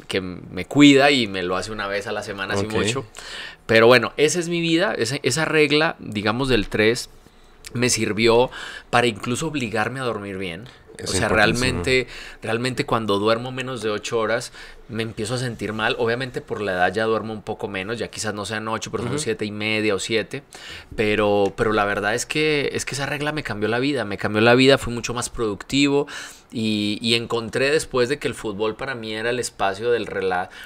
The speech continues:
Speaker 1: del relax
Speaker 2: Sí.
Speaker 1: mental y del ejercicio, encontré en el gimnasio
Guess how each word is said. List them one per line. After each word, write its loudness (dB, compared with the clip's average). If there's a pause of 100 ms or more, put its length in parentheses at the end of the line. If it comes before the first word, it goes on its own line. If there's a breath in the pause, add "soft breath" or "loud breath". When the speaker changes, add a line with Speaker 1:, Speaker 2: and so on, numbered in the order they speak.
(120)
Speaker 1:
del -2
relax 2
Speaker 2:
Sí. -6
Speaker 1:
mental 0
y 0
del 0
ejercicio, -4
encontré -6
en -4
el -6
gimnasio 0